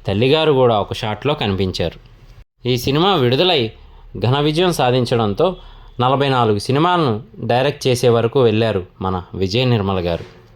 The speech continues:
ఆ రకంగా ఆవిడ నలభై నాలుగు చిత్రాలను దర్శకత్వం వహించిన మహిళా దర్శకురాలిగా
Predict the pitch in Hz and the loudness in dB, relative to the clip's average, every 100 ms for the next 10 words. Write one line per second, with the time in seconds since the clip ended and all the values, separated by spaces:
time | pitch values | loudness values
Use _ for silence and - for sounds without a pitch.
0 | _ - 131 139 131 160 190 190 165 131 | _ -8 -4 -4 -4 0 0 0 0 -2
1 | 113 101 117 127 143 135 113 104 - 156 | -2 -2 0 0 0 0 0 -4 -6 -2
2 | 175 175 117 107 - 156 156 151 143 123 | 0 0 0 -2 -2 -4 0 0 2 0
3 | 113 107 104 87 - - - - - - | 0 -2 -4 -4 -8 -20 -20 -20 -14 -4
4 | 113 147 170 131 110 143 160 135 110 127 | 0 2 2 0 -2 0 2 2 2 0
5 | 180 | -2